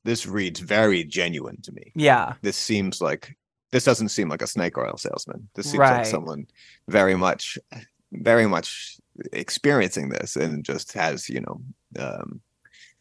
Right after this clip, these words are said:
Speaker 1: a kind of, uh, more transparent boundary, I guess, to the spirit world than,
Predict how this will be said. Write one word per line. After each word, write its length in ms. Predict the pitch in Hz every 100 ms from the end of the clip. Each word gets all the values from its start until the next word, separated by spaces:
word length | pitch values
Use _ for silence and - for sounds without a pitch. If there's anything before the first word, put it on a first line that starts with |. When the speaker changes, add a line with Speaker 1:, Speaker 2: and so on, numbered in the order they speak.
| _ _ -
Speaker 1:
a 60 | -
kind 300 | - 76 55
of, 180 | - 50
uh, 400 | 50 50 50 50 - - _ _ - - _ -
more 220 | 92 90
transparent 600 | - 90 82 104 90 78
boundary, 460 | 90 95 87 76 65
I 100 | 71
guess, 220 | 65 -
to 80 | 71
the 80 |
spirit 300 | - - 92
world 240 | 50 76 80
than, 280 | 82 65